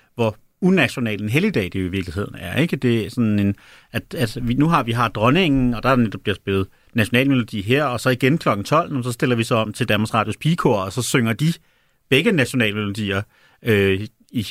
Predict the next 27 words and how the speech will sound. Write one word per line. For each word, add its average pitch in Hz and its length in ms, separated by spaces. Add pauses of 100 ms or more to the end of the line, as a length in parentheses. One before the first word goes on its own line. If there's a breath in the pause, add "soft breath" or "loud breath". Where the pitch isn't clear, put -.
(120)
i 135 160
fuld 214 200
længde, 131 320
hvilket 120 180
man 110 140
næsten 143 500
aldrig 117 300
hører 123 320
i 123 160
andre 107 240
sammenhæng. 117 500 (460 soft breath)
Øh, 101 480 (1120)
altså, 110 140
det, 135 200 (100)
det, 139 160 (320 soft breath)
og 135 100 (300)
det, 147 80
altså 131 120
det, 170 280
det 156 120
synes 147 120
jeg 131 80
bare 107 140
er 104 40
meget 101 220
påfaldende, 156 580
at, - 160